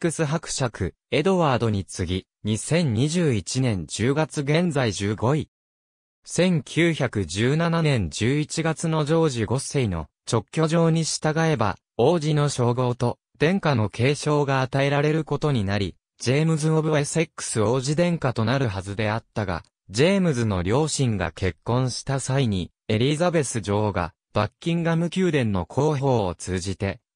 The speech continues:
伯爵の長男と偶するとの意向が出されたために、父が保持する従属爵位、セバーニッシャクを儀礼称号としている。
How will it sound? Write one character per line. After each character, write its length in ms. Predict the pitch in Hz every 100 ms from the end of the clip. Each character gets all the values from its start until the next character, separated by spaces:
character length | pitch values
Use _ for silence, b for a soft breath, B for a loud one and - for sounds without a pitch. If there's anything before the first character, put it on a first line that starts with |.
| -
伯 220 | 110 -
爵 360 | - 170 -
の 140 | 170 165
長 300 | - 165 180
男 200 | 143 120
と 160 | 101 90
偶 180 | 104
す 180 | 143 170
る 120 | 170
と 120 | 143 127
の 140 | 107
意 80 | 95
向 240 | 117 120
が 160 | 123 120
出 140 | 107
さ 100 | 123
れ 120 | 147
た 120 | 135 120
た 160 | 107
め 140 | 104 104
に、 220 | 90 - _ -
父 320 | - - 185
が 160 | 139
保 200 | 90 123
持 160 | 143 147
す 140 | -
る 140 | 113 92
従 240 | 92 120
属 280 | 117 123 120
爵 380 | - 131 - 104
位、 140 | 82 - _
セ 220 | - 117
バ 220 | 110 135
ー 20 | 165
ニ 100 | 180
ッ 20 |
シ 220 | - -
ャ 60 | 147
ク 160 | 110
を 140 | 101 - _
儀 140 | 98 101
礼 220 | 147 151
称 300 | - 180 185
号 180 | 156 123
と 140 | 101
し 100 | -
て 120 | -
い 140 | 98 85
る。 200 | 82